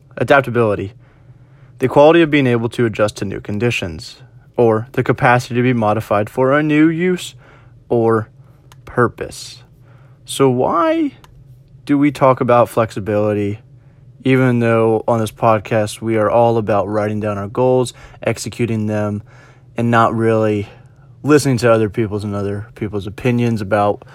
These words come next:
what we should and what we shouldn't do? Well, according to the Creative Leadership Institute research conducted by them has confirmed that it is imperative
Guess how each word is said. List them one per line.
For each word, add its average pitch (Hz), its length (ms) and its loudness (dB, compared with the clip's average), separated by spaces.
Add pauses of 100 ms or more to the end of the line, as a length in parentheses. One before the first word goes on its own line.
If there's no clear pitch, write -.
(380)
what 135 140 6
we 135 120 6
should 131 220 4
and 120 100 2
what 113 100 2
we 110 100 0
shouldn't 104 320 -6
do? 87 260 -8 (1400)
Well, 139 520 4 (1300)
according 180 460 4
to 170 80 2
the 131 120 4
Creative 123 540 2
Leadership 110 640 -2 (920)
Institute 113 640 -6 (720)
research 151 400 4
conducted 143 380 2
by 117 120 4
them 110 180 0
has 117 180 -2
confirmed 135 800 -2
that 113 260 2
it 113 160 2
is 113 200 -2
imperative 107 960 0